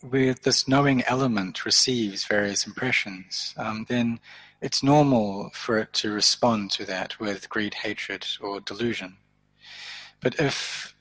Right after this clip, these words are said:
those defilements are more than what's common, if there's a lot of wrongdoing that the mind creates, then after physical death,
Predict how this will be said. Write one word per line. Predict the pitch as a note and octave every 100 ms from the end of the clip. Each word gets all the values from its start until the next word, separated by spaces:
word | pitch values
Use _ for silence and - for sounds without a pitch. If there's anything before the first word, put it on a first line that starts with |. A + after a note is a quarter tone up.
| _ - C3+
those | B2 A#2+
defilements | B2 - C3 C3+ B2+ G2+ F#2 - -
are | G#2+
more | G#2 A2 B2 A#2+ G2+ F2+ - _ _ _ _ -
than | G#2+ G2+
what's | G#2 -
common, | - - A#2 F2+ E2+ - _ _ _ _ -
if | B2
there's | - B2
a | A#2+
lot | A#2 B2 A#2+ - - - -
of | G#2 G2+ F#2+ - - _ _ _ _
wrongdoing | A#2+ B2 B2+ A#2 G2 F2+ F2 F2 -
that | -
the | A2
mind | A2 G#2+ G#2
creates, | - G#2 G#2 F#2+ - - - - _ - _ _
then | B2+ B2+
after | C3 B2 - A#2+
physical | - C3 B2 - G#2
death, | G2 A#2+ F#2 - -